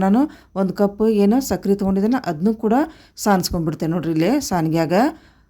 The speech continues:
ಒಂದು ಕಪ್ಪು ಅಕ್ಕಿ ಹಿಟ್ಟು ಸಾನ್ಸ್ಕೊಂಡು ಒಂದು ಕಪ್ಪು ನಾನು ಸಕ್ಕರೆ ಏನು ಬಿಸಿ ಸಕ್ಕರೆ ಐತಲ್ಲ ಅದನ್ನು ಕೂಡ ಸಾನ್ಸ್ಕೊಂಡು ನೋಡ್ರಿ ಈಗ. ಈಗ ಎರಡೂ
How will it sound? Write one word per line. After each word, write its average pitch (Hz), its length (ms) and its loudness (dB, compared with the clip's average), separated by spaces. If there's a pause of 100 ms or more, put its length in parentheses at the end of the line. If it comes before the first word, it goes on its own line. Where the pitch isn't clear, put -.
(160)
ಒಂದು 196 220 2
ಕಪ್ಪು 202 260 -2 (160)
ಅಕ್ಕಿ 190 300 -4
ಹಿಟ್ಟು 196 220 -2 (300)
ಸಾನ್ಸ್ಕೊಂಡು 196 560 2 (100)
ಒಂದು 170 200 -2
ಕಪ್ಪು 196 280 -2 (520)
ನಾನು 226 180 4 (200)
ಸಕ್ಕರೆ 202 320 2 (140)
ಏನು 185 200 2
ಬಿಸಿ 180 260 0
ಸಕ್ಕರೆ 185 300 -2
ಐತಲ್ಲ 208 240 -4 (100)
ಅದನ್ನು 170 260 -4
ಕೂಡ 185 120 0 (500)
ಸಾನ್ಸ್ಕೊಂಡು 170 500 -2
ನೋಡ್ರಿ 170 280 0
ಈಗ. 196 100 6 (480)
ಈಗ 180 80 0 (260)
ಎರಡೂ 180 400 0